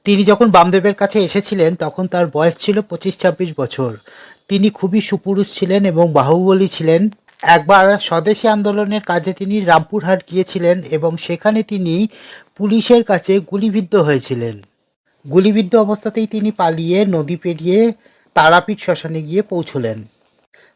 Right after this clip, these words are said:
তারাপীঠ মহাশ্মশান তিনি চিনতেন না, কিন্তু একটা কুটির দেখে সেই কুটিরে তিনি প্রবেশ করলেন এবং সেই কুটিরটি ছিল বামদেবের। বামদেবের দর্শন পাওয়া মাত্রই তার শরীরে একটা অদ্ভুত আধ্যাত্মিক শিহরণ জাগে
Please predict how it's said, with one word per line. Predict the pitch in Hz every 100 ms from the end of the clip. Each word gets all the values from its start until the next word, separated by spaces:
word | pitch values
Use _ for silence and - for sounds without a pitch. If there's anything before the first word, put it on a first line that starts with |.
| -
তারাপীঠ | 180 196 208 247 226
মহাশ্মশান | 214 220 226 220 226
তিনি | 220 240 233
চিনতেন | - 220 214 208
না, | 165 143 180
কিন্তু | 196 185 175 202
একটা | 180 180 -
কুটির | 202 196 233 214 -
দেখে | 196 - 170 180 - _ _
সেই | - 190 190
কুটিরে | - 190 214 208
তিনি | 214 196 208
প্রবেশ | - 170 156 170
করলেন | - 180 175 196
এবং | 180 175
সেই | 170 - 180
কুটিরটি | _ 180 196 185 -
ছিল | 180 - 160 170 220 - _ _ _ _
বামদেবের। | 160 185 196 151 120 120 107 _ _ _ _ _ -
বামদেবের | 160 190 202 208 208
দর্শন | 185 - 220 208
পাওয়া | 202 202
মাত্রই | 190 180 202 190
তার | - 170
শরীরে | - 180 - 170 151
একটা | 139 151 - 160
অদ্ভুত | 139 151 127 196 -
আধ্যাত্মিক | 147 151 - 170 - 175 -
শিহরণ | - 180 185 202 185
জাগে | 139 120 139 208